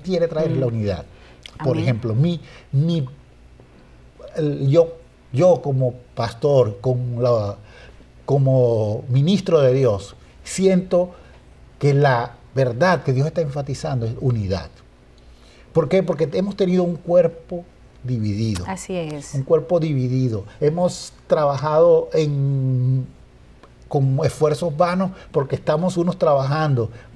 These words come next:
Speaker 1: hacia un lado y otro talando hacia el otro lado, lo
Speaker 2: Ujú.
Speaker 1: cual está trayendo es un, que todos los esfuerzos se, sean mínimos, porque vemos iglesias muy grandes,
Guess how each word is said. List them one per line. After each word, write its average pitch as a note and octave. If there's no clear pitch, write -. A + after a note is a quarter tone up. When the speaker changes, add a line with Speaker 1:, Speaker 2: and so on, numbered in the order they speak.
Speaker 1:
hacia B2+
un D#3+
lado F3
y D3+
otro C#3
talando C#3+
hacia C3+
el A#2+
otro B2
lado, G#2+
lo C#3
Speaker 2:
Ujú. D#3+
Speaker 1:
cual D#3
está D3
trayendo D3
es C#3+
un, C#3+
que C#3
todos D#3
los D3
esfuerzos C#3+
se, C3
sean C#3
mínimos, C3
porque C3
vemos D#3+
iglesias D3
muy D#3+
grandes, F#3+